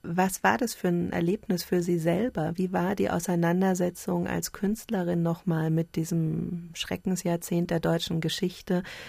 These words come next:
Gab es bestimmte Entdeckungen, die Sie neu gemacht haben? Gab es bestimmte Erlebnisse, die man so nicht erwartet hätte?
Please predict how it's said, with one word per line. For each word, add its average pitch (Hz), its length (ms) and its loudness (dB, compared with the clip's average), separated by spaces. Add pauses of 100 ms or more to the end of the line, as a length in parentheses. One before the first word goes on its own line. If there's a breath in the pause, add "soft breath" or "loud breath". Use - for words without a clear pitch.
(140 loud breath)
Gab 170 220 2
es - 100 -2
bestimmte 175 800 0
Entdeckungen, 196 720 2
die 175 120 2
Sie 170 120 2
neu 160 300 4
gemacht 180 580 0
haben? 170 280 0
Gab 160 220 -2
es - 80 -10
bestimmte 165 520 -2
Erlebnisse, 185 920 2
die 185 180 -2
man 165 200 2
so 165 140 2
nicht 170 180 0
erwartet 165 560 -2
hätte? 190 300 -6